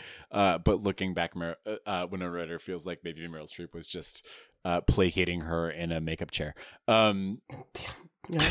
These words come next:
Speaker 2: just being, just being nice, just being, like, a nice,
Speaker 1: Just
Speaker 2: a
Speaker 1: being
Speaker 2: nice
Speaker 1: Meryl.
Speaker 2: person about it.
Speaker 1: Um, I'm, I'm, uh, I'm hopeful that that <laughs> sequel will come to light 'cause I wanna see it. Um,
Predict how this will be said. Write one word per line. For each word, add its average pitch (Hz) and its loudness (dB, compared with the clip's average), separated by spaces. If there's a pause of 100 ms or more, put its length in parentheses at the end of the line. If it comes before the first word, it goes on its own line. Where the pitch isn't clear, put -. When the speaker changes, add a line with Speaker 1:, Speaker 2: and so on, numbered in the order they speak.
(120)
Speaker 2:
just - -2
being, 202 6
just - 2
being 220 8
nice, 117 6
just - 0
being, 190 8
like, 160 8
a 147 6
nice, 127 6
Speaker 1:
Just 151 8
Speaker 2:
a - 6
Speaker 1:
being 143 8
Speaker 2:
nice 123 2
Speaker 1:
Meryl. 127 10
Speaker 2:
person 113 2
about 113 0
it. - -4
Speaker 1:
Um, 120 4 (220)
I'm, 113 4 (100)
I'm, 104 4
uh, 95 6 (100)
I'm 101 -2
hopeful 123 8
that 104 6
that 104 4
<laughs> - 2
sequel 113 8
will 107 4
come 95 2
to 95 2
light 87 0
'cause 87 -8
I 90 2
wanna 87 -2
see 82 -4
it. - -10 (340)
Um, 98 -2